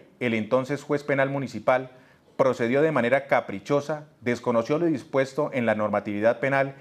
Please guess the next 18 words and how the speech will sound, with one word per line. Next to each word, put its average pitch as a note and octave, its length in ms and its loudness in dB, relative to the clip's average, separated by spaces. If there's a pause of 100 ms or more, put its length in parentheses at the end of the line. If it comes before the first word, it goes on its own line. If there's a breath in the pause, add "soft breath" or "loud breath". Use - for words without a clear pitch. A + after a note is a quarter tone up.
(220 loud breath)
y B2 80 0
la A#2+ 180 4
prohibición A#2 640 -2
que D#3+ 100 -4
existe D3+ 480 -6
de G2+ 60 -4
otorgar G2 340 0
subrogados B2+ 800 0 (320 soft breath)
por C#3 180 2
delitos C3 380 -2
como A#2+ 240 -2
concierto A#2 480 -6
para A#2 160 4
delinquir G#2 640 -2
y A2+ 120 -6
tráfico A#2 420 0
de G2 80 2
armas. E2+ 360 -4